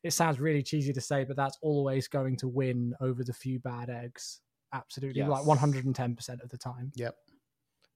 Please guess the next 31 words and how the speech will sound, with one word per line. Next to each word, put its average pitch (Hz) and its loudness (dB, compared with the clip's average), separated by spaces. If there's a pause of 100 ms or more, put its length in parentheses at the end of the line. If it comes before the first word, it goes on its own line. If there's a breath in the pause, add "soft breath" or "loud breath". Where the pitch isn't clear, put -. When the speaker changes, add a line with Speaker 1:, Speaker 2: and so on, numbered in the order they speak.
Speaker 2:
It's, 120 -2
Speaker 3:
True. 120 -6
Speaker 2:
it's, - -6
it's, - -8
it's - -10
full 139 -2
circle, 107 0
you 104 -8
know? 107 -2
It's, 107 -8
it's 117 -8
just 123 -4
like 127 0
what 120 -2
you 131 -2
were 131 -2
talking 117 -4
about. 98 -6
Whenever 107 -4
somebody 113 -4
trolls 117 -4
on 117 -2
your 117 -4
stream, 120 -4
you 110 -4
send 104 -6
them 110 -4
a 104 -6
bunch 107 -6
of 104 -10
hearts. - -2